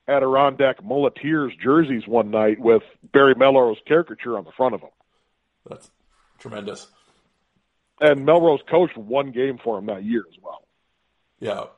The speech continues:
Speaker 2: and then Dane Jackson came in. But, uh, I always laugh 'cause that's the one thing I remember about Melrose, and I don't know if it was the,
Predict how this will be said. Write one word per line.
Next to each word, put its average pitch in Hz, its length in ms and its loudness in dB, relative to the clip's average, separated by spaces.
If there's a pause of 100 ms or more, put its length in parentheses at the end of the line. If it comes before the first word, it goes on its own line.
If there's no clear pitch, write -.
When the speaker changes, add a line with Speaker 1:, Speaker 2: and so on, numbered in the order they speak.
(480)
Speaker 2:
and 104 120 -14
then 92 140 -10
Dane 95 280 -14
Jackson 90 480 -12
came 95 260 -20
in. 92 320 -20
But, 95 320 -16
uh, 95 240 -14 (760)
I 143 160 4
always 208 260 0
laugh 151 340 4
'cause 135 100 -6
that's 135 160 0
the 135 60 -8
one 151 160 -2
thing 170 140 -4
I 156 40 0
remember 131 280 -4
about 117 260 -4
Melrose, 110 380 -2
and 113 80 -10
I 98 60 -8
don't 127 220 -4
know 139 100 -4
if 123 80 -12
it 131 100 -10
was 104 140 -14
the, - 120 -14